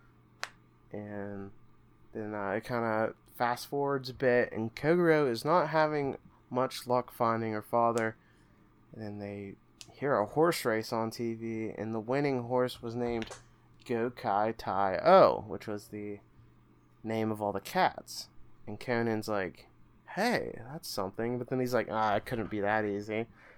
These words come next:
But Ron spots the piece of paper that he had, and she puts it together.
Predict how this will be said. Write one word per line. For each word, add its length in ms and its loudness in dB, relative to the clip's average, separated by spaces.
But 220 4
Ron 380 10
spots 340 4
the 80 0
piece 240 -4
of 100 -6
paper 380 0
that 160 0
he 80 -2
had, 320 0
and 220 -8
she 240 -2
puts 280 0
it 100 -2
together. 480 -4